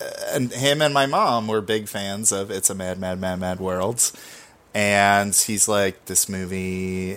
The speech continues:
is fucking great. <laughs> You gotta check this out."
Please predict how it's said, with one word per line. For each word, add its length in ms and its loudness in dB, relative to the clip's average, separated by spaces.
is 540 0
fucking 480 -4
great. 460 2
<laughs> 120 -2
You 160 -2
gotta 280 4
check 280 0
this 220 0
out." 360 2